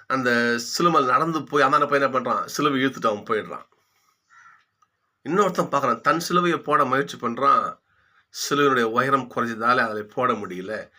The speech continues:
அவன் அங்கேயே தங்கி விடுகிறான். ஒருவன் தனக்கு வலிக்குது, தனக்கு நோகாம இருக்கணும் என்று தன் வசதிக்காக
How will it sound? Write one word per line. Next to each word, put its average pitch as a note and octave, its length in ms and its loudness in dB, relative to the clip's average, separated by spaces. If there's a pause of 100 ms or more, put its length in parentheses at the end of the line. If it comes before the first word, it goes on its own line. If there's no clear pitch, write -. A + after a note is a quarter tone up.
(140)
அவன் G#2 260 -6
அங்கேயே A#2+ 500 -2
தங்கி G#2+ 280 -6
விடுகிறான். - 480 -12 (2250)
ஒருவன் C#3 680 2 (460)
தனக்கு C3+ 420 0
வலிக்குது, C3 600 0
தனக்கு B2+ 320 -2
நோகாம C3 540 0
இருக்கணும் A2+ 560 -4 (600)
என்று D#3+ 720 0
தன் E3+ 240 2
வசதிக்காக D3 1040 0